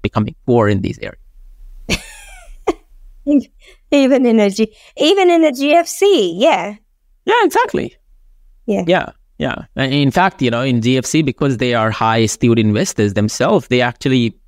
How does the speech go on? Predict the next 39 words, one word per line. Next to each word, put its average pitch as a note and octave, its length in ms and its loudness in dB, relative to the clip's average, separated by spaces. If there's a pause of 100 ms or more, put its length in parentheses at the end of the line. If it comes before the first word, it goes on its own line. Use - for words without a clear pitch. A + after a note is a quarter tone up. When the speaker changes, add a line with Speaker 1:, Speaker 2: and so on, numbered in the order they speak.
(260)
Speaker 1:
be B2 180 2
a - 20 2
lot G#2 480 0
more A#2 160 0
aggressive A2+ 500 -4
and G#2+ 160 0
they G#2 160 2
upgrade C#3+ 420 0
their G#2 140 0
homes G#2 260 0
because G#2 280 -2
they A2+ 160 0
know G#2+ 120 0
that G#2 240 -6
no A2+ 160 -2
one A2 160 0
is G#2 120 -6
buying, C#3+ 320 0
right? C#3 280 -4 (720)
And A2 220 -4
so B2 100 0
they A#2+ 160 2
try C3+ 360 0
to D3 160 -2
find A#2+ 680 0 (520)
these, A#2+ 460 0
you A#2 80 0
know, A2 100 0
what A2 140 2
I A2 80 2
call A2+ 280 -2
these A2 360 0
is, G#2+ 460 -2 (220)
you B2 60 -4
know, G#2+ 140 2
these A2+ 260 -2
ugly C#3 240 0
ducklings B2 400 -2
where G#2+ 280 0